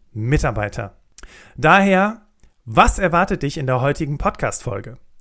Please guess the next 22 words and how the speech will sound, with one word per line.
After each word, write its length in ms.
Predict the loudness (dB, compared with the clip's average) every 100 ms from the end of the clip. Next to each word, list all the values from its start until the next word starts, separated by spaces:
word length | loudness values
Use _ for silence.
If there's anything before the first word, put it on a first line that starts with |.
| -20 -20 -20 -4
Nun, 200 | 0 4
wir 120 | 4
haben 180 | 4 2
wieder 400 | 2 2 2 0
einen 280 | -2 -2 -4
Faktencheck 680 | -4 -4 -4 -8 -6 -8 -6
für 120 | -6
dich 160 | -6 -4
vorbereitet 760 | -4 -2 -4 -6 -4 -6 -6
und 300 | -6 -8 -8
Sarah 480 | -6 2 2 4 2
hat 120 | 0
für 140 | -4 -4
dich 220 | -4 -4
mal 220 | -2 -2
überprüft, 520 | -2 -2 -2 -4 -4
ob 160 | -8 -6
Messen 380 | -2 -2 -2 -2
überhaupt 320 | 0 0 -2
noch 140 | -6
zeitgemäß 680 | -4 0 0 -2 -6 -6 -8
sind. 160 | -10